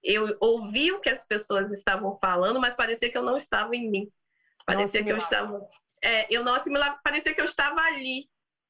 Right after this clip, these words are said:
Speaker 1: ouvindo. E quando eu via, eu dava aquelas apagadas, aqueles apagões,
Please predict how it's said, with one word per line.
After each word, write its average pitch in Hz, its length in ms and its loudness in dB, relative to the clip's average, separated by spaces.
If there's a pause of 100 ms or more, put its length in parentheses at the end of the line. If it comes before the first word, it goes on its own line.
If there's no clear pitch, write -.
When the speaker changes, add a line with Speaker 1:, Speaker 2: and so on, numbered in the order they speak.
(340)
Speaker 1:
ouvindo. 226 760 -2 (320)
E 254 80 0
quando 285 240 2
eu 285 160 2
via, 269 240 2
eu 294 80 2
dava 285 240 0
aquelas 269 380 0
apagadas, 220 760 -2
aqueles 233 300 -6
apagões, 285 720 -2